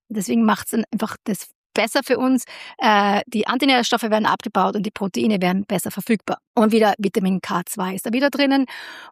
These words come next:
Und Kombucha und andere fermentierte Tees, ich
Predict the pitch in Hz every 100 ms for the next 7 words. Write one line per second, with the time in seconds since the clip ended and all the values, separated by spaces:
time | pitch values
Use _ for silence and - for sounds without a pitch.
0 | _ 254 262 269 247 - - - 240 285
1 | 320 - 285 254 - 254 277 277 247 254
2 | 277 247 233 - 240 302 330 - _ _
3 | _ _ 269